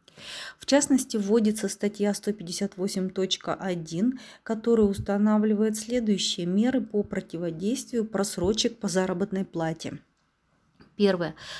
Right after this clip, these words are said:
Профилактика недопущения формирования просроченной задолженности по заработной плате и мониторинг просроченной задолженности по заработной плате. Второе. Привлечение работодателей к ответственности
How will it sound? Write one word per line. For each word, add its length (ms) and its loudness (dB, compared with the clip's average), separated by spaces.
Профилактика 720 2
недопущения 1040 6
формирования 840 6
просроченной 720 0
задолженности 800 0
по 140 -6
заработной 540 4
плате 420 0
и 140 2
мониторинг 840 6
просроченной 680 2
задолженности 760 0
по 180 -4
заработной 580 -2
плате. 600 -6
Второе. 460 4
Привлечение 720 4
работодателей 1120 0
к 60 -4
ответственности 1160 0